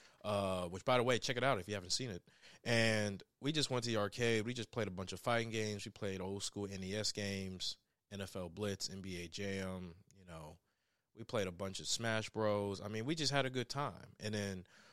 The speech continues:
um, I think we all, we didn't go to the movies. We just, we just kinda chilled and went to Waffle House.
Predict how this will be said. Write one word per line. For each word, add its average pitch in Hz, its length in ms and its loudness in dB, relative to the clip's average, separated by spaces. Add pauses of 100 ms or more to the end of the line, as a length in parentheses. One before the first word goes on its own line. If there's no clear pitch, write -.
(180)
um, 101 520 2 (1160)
I 104 80 -4
think 147 340 0 (160)
we 113 240 -4 (160)
all, 120 260 2
we 147 120 0
didn't 180 140 2
go 147 100 6
to 117 80 2
the 101 80 -4
movies. 92 440 -4
We 120 120 -6
just, 143 400 0 (640)
we 165 80 -8
just 190 140 -2
kinda 135 220 2
chilled 117 540 2
and 98 140 -2
went 104 140 -4
to - 80 -8
Waffle 92 340 -4
House. 80 540 -6